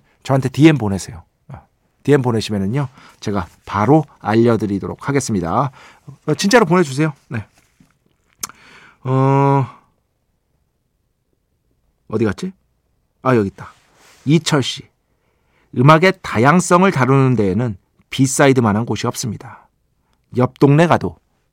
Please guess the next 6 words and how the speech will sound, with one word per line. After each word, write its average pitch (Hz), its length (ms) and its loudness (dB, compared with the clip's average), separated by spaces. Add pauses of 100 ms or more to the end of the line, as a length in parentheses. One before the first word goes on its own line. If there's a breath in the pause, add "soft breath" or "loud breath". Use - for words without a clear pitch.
(100)
열심히 107 400 -2
듣겠습니다. 143 480 0
비맨." 117 800 0 (1160 loud breath)
지난주에 143 1500 2
이렇게 123 260 0
보내주셨는데, 120 1080 -4